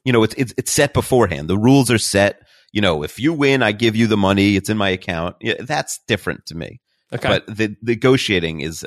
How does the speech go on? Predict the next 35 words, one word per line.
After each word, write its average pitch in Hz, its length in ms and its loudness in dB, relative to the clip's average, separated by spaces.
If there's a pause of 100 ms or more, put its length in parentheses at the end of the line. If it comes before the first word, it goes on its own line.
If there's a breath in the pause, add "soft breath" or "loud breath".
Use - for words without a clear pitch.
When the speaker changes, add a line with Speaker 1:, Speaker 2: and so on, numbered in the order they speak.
Speaker 1:
I, 87 140 -4
I 87 80 -4
don't 92 100 -8
know. 78 160 -10
It 101 100 -4
always, 107 240 -4
like, - 180 -10
I 92 40 -4
always 92 200 -4
feel 80 120 -10
ske-, - 320 -12 (140)
like, 78 160 -10 (100)
a - 60 -16
skeevy 67 360 -16
doing 60 180 -20
that. 69 120 -20 (320 soft breath)
Speaker 2:
All 147 80 -2
right. 135 100 0
Jerry 202 380 4
says 175 300 2
that 160 160 2
the 151 100 0
meeting 185 460 2
of 120 160 0
Morty 156 340 4
and 135 100 2
Kramer 139 400 2
is 131 360 2
like 151 320 0
the 156 80 -6
meeting 151 400 2
of 123 120 4
Smith 202 480 2
and 156 220 0
Wesson. 147 460 0